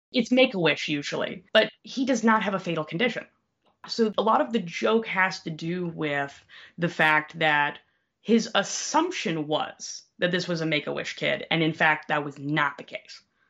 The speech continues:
So it's this misunderstanding of, like, when's he gonna die already?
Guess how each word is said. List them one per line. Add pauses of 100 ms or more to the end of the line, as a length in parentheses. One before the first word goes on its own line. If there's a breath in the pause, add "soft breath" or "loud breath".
(580)
So
it's
this
misunderstanding
of,
like,
when's
he
gonna
die
already?